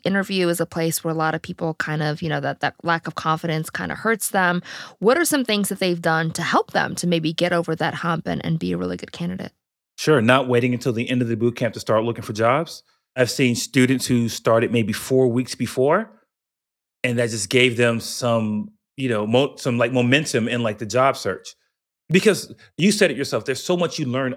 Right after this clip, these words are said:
Speaker 2: on the job. The people who didn't feel like they had to know everything before they applied,
Speaker 1: Mm.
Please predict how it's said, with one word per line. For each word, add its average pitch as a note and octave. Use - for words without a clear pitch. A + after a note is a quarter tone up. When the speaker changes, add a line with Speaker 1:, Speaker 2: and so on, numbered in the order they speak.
Speaker 2:
on C#3
the D3
job. F3+
The B2
people G#3
who D#3
didn't D3
feel D#3
like C3+
they C#3
had C3+
to -
know A#2+
everything C#3
before A#2
they G#2+
applied, E3+
Speaker 1:
Mm. D#3+